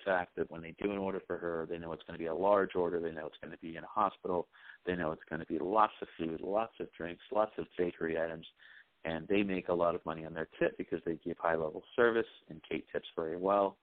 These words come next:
um, and they just love doing it. So when you can find these Billy Bullseye customers, you know, your staff will enjoy their job better with these people because it's more suited to what your business is suited to do. And, of course, more motivated staff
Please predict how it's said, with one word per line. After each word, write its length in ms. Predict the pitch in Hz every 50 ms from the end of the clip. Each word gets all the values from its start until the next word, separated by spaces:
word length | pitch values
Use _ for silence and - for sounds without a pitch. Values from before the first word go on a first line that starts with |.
| _ _ _ _ _ _ _ -
um, 320 | 85 85 82 82 82 -
and 120 | - 110 123
they 100 | 131 127
just 240 | - 127 - -
love 260 | 90 85 82 85 - -
doing 200 | 143 165 160 -
it. 100 | - _ _ _ _ _ - - - - _ -
So 60 | 110
when 120 | 107 123
you 80 | 156 160
can 140 | - 160 - - -
find 400 | - 104 107 110 104 95 90 85
these 200 | 85 82 82 82 - -
Billy 200 | - 90 87 87
Bullseye 400 | 85 - 85 90 87 90 85 85 85 - -
customers, 520 | 110 - - - - - - - - - - - - _ _ _ _
you 100 | - 98
know, 60 | 101 104
your 160 | 104 107 135 - - -
staff 240 | - 135 147 151 151 - -
will 160 | 107 95 90
enjoy 300 | 87 90 - 98 95 92
their 120 | 92 87
job 340 | 82 - 87 87 87 87 -
better 260 | - 87 90 87 - - _ _ - - _ _ _ _ _ _ _ _ -
with 160 | - 85 -
these 140 | - 85 85 - -
people 280 | - 76 - - 67 -
because 280 | 85 80 - - - -
it's 140 | 82 - - - -
more 240 | 92 98 107 117 - - -
suited 260 | 107 92 92 90 85 - -
to 60 | 80
what 220 | 80 87 85 - 92
your 100 | 92 85
business 340 | - 85 82 85 87 82 - -
is 60 | 78 - - -
suited 200 | 71 73 - - _
to 240 | - - - - -
do. 60 | 80 - - _ _ _ _ _ _ - - _ _ _ _ -
And, 100 | - 82
of 100 | 76 - -
course, 300 | - 95 90 87 87 - - -
more 240 | 90 92 101 101
motivated 540 | 98 98 98 98 95 90 92 90 85 85 82 - - -
staff 320 | - - 85 87 98 127